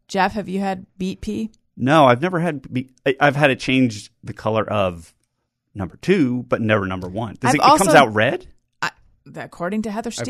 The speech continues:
Speaker 1: Steele.
Speaker 3: it looks like blood. Yeah, you think that you're bleeding.
Speaker 2: That's a lot of, I've eaten
Speaker 1: I've also never had it change the color of number two.
Speaker 2: I've eaten a fair amount of beets, I think, in a sitting,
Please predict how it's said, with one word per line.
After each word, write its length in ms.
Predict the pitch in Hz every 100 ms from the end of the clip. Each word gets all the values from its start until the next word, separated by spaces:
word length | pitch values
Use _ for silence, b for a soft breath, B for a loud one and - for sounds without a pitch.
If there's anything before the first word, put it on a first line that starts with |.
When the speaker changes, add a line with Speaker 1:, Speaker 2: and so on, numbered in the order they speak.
| 240
Speaker 1:
Steele. 100 | 180
Speaker 3:
it 60 |
looks 160 | 196 -
like 140 | 107
blood. 260 | 90 87 78
Yeah, 160 | 90 85
you 160 | 95
think 240 | 101 107 101
that 180 | 90
you're 200 | - 95
bleeding. 540 | 85 - 101 90 69 65 -
Speaker 2:
That's 140 | 180
a 40 | -
lot 120 | 165
of, 80 | 147
I've 160 | 208 240
eaten 380 | 277 233 226 156
Speaker 1:
I've 160 | 269
also 260 | 311 381 381
never 200 | 294 262
had 160 | 269 247
it 80 |
change 240 | - 254 240
the 60 | 254
color 180 | 262 254
of 80 |
number 200 | 240 262
two. 420 | 294 370 381 - -
Speaker 2:
I've 80 | 214
eaten 120 | -
a 40 | -
fair 200 | 180 202
amount 220 | 123 104
of 100 | 95
beets, 580 | 139 123 - - - - -
I 60 | 110
think, 360 | - 107 98 -
in 100 | 104
a 40 |
sitting, 540 | - - 135 90 92